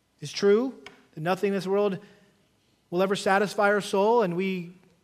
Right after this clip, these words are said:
sinfully and stubbornly go running down these roads ourselves.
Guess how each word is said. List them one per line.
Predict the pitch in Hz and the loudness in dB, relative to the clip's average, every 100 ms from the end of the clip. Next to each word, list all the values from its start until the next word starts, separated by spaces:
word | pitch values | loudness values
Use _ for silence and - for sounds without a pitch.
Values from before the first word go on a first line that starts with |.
| _ | _
sinfully | - - - 208 208 208 214 214 233 | -18 -16 -2 0 0 2 4 4 2
and | 196 | -2
stubbornly | - 208 196 208 214 | -2 0 0 0 0
go | 190 196 | 2 2
running | 190 202 | 2 0
down | 196 196 202 | 2 2 2
these | 190 | -2
roads | 180 202 202 | 0 2 2
ourselves. | 208 - 185 214 240 - | 0 0 2 4 4 0